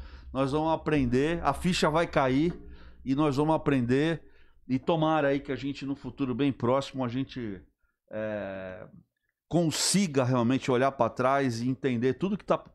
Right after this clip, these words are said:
a gente tá passando agora no momento e a gente faça realmente uma limonada desses vários limões que a gente tem,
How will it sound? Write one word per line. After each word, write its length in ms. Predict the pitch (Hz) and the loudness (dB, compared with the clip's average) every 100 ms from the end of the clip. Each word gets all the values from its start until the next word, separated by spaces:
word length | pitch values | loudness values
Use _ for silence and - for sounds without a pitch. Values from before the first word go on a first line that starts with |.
| - | -2
a 100 | 117 | 0
gente 240 | 113 123 | 0 -2
tá 80 | 127 | -2
passando 460 | - 117 - 113 110 | 0 0 0 0 2
agora 240 | 110 113 | 2 2
no 100 | 107 | 0
momento 540 | 104 104 110 131 - - - - - - - | 0 0 2 0 -4 -18 -18 -18 -20 -16 -4
e 120 | 127 | 0
a 80 | 127 | 2
gente 260 | 127 131 | 2 -2
faça 380 | - 127 127 - | -2 0 2 2
realmente 520 | 127 120 107 120 123 | 2 4 2 2 0
uma 120 | 120 117 | 0 0
limonada 600 | 127 117 110 117 127 117 | 0 0 2 2 2 2
desses 680 | 123 - 117 101 - - - - - | 0 0 0 -2 -4 -6 -8 -14 -10
vários 460 | 101 151 202 185 135 | 0 2 4 2 0
limões 520 | 165 143 147 175 156 | 2 2 2 2 0
que 80 | 165 | 0
a 60 | |
gente 280 | 139 160 - | 0 0 -2
tem, 580 | 123 147 156 131 107 90 | -2 0 0 -2 -4 -8